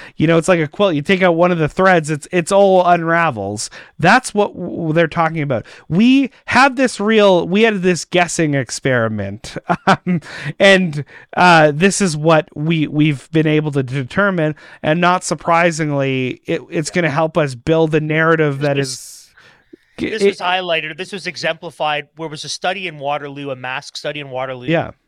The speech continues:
Speaker 2: showing the effectiveness of masks or the, the effectiveness of N ninety-fives.
Speaker 1: Mm-hmm.
Speaker 2: And they were like, "Listen, we see," <laughs> so this was amazing. Like, "Based on our studies, we see that the proper wearing of N ninety-fives, uh,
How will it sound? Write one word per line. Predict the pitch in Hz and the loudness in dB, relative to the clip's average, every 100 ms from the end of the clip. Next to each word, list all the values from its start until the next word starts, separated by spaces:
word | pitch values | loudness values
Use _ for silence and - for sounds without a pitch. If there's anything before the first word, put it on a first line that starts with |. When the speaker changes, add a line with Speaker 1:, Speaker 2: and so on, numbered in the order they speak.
| _ _ _ _ - | _ _ _ _ -14
Speaker 2:
showing | - - 156 147 151 | -10 -8 -6 -8 -10
the | 139 135 | -10 -12
effectiveness | - 147 147 151 123 135 - - - _ | -8 -10 -8 -12 -14 -12 -10 -12 -14 _
of | 143 127 | -12 -12
masks | 131 127 170 - - 160 | -12 -10 -10 -14 -14 -12
or | - | -10
the, | 143 | -12
the | 139 143 | -12 -12
effectiveness | - 139 - 139 143 | -8 -10 -10 -16 -14
of | 139 | -10
N | 135 139 | -10 -8
ninety-fives. | 135 131 - 127 139 190 - - _ | -10 -10 -10 -8 -8 -10 -18 -20 _
Speaker 1:
Mm-hmm. | 165 151 151 110 _ _ | -6 -4 -6 -8 _ _
Speaker 2:
And | 147 147 | -8 -6
they | 151 | -8
were | 147 | -6
like, | 147 147 | -6 -6
"Listen, | 233 - 151 | -8 -8 -12
we | 143 214 | -12 -8
see," | - - 233 160 165 | -8 -8 -8 -8 -8
<laughs> | |
so | - 175 - 202 - | -8 -8 -8 -10 -8
this | 180 | -10
was | 156 147 | -10 -12
amazing. | 139 139 123 127 | -8 -10 -10 -8
Like, | 135 - _ _ | -10 -10 _ _
"Based | 208 233 233 | -8 -6 -4
on | 202 | -4
our | 185 | -6
studies, | - 180 160 139 | -6 -6 -6 -10
we | 131 202 | -14 -14
see | - 131 113 113 _ _ _ _ _ _ | -14 -14 -16 -20 _ _ _ _ _ _
that | 156 | -16
the | 151 | -12
proper | - 202 226 185 | -4 -4 -4 -8
wearing | 175 190 175 | -4 -4 -4
of | 151 | -6
N | 170 | -6
ninety-fives, | 180 165 160 139 170 151 127 135 147 - - _ _ _ _ - | -4 -8 -10 -8 -4 -4 -6 -10 -16 -18 -20 _ _ _ _ -8
uh, | 147 | -6